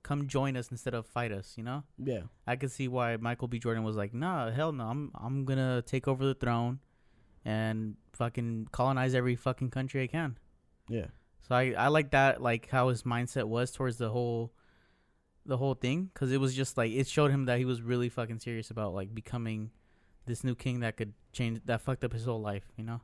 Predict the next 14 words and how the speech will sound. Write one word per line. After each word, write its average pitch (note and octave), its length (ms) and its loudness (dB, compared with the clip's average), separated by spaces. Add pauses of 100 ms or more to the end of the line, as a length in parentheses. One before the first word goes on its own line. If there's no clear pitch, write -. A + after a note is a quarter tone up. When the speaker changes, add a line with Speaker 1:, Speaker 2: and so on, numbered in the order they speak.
(140)
Speaker 2:
And, D4 140 6
like, C#4 240 6 (840)
I, F#3+ 120 8
you G3 340 6
kinda, C#4+ 400 4
like, B3+ 220 8
empathize A#3+ 800 4
Speaker 1:
Yeah. D3 140 2
Speaker 2:
with B3 140 2
him, B3+ 240 2
too, B3+ 300 0
because G#3 260 2
it's, E3+ 180 -2
like, D3 360 4